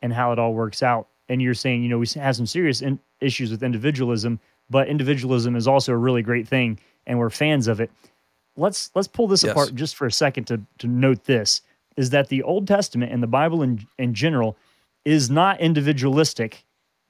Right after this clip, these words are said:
Speaker 1: in the way that it thinks about the identity of humans, but it is individualistic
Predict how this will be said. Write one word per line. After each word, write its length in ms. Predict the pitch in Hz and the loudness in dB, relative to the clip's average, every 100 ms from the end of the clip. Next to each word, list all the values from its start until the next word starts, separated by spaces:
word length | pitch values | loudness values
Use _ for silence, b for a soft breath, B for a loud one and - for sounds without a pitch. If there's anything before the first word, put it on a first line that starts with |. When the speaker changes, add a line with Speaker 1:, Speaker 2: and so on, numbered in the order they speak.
| - | -2
Speaker 1:
in 140 | 139 | 2
the 80 | 139 | 2
way 240 | 131 139 143 | 4 4 4
that 180 | 131 | 2
it 80 | 131 | 0
thinks 260 | - 139 135 | -2 -2 -2
about 280 | 127 120 127 | 0 0 0
the 120 | 120 | -2
identity 760 | 107 104 147 196 185 - 110 | -2 -2 0 0 -2 -4 -4
of 80 | 107 | -4
humans, 500 | - 107 107 113 - _ _ _ - | -6 -6 -4 -4 -6 _ _ _ -12
but 160 | 117 127 | -4 -2
it 100 | 120 | 0
is 300 | 175 220 185 | 2 2 4
individualistic 960 | 180 131 120 120 117 110 110 - 120 | 2 2 0 0 0 0 -2 -4 -6